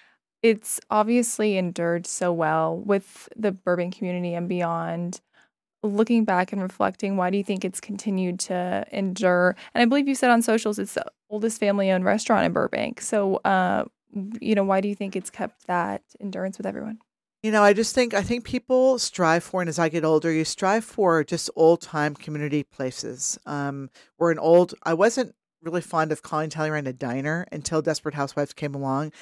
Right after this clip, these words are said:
Speaker 2: and they kept looking for a diner. And so through the past fifteen, eighteen years, I've kind of,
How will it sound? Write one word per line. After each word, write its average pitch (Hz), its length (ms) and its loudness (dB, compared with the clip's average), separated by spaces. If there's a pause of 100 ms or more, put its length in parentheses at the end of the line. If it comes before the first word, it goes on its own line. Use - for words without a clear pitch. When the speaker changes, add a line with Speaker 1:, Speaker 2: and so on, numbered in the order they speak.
(160)
Speaker 2:
and 160 140 -2
they 170 80 2
kept 165 240 -6
looking 156 240 -6
for 151 180 -6
a 139 80 -6
diner. 127 540 -8
And 160 180 -6
so 160 340 2 (680)
through 202 200 8
the 175 120 2
past 170 400 0
fifteen, 185 420 -2
eighteen 165 360 -2
years, 156 300 0
I've 156 280 -2
kind 175 220 0
of, 156 180 -2